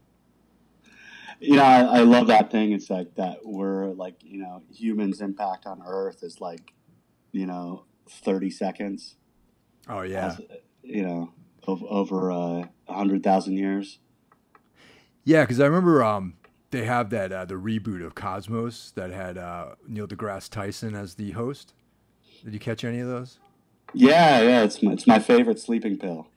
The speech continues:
Speaker 2: Yeah, dude. <laughs> The, uh,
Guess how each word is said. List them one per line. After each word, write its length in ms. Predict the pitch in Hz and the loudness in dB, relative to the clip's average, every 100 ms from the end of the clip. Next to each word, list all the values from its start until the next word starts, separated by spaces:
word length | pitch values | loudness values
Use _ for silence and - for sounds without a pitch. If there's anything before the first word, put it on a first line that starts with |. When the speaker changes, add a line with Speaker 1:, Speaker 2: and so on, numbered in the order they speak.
| - | -6
Speaker 2:
Yeah, 200 | 113 92 | -4 -4
dude. 140 | 95 92 - - | -6 -12 -12 -10
<laughs> 1400 | 160 - 156 - _ _ - - _ _ _ _ _ | -10 -6 -8 -10 _ _ -20 -20 _ _ _ _ _
The, 240 | 170 156 151 | -12 -8 -6
uh, 200 | 135 | -6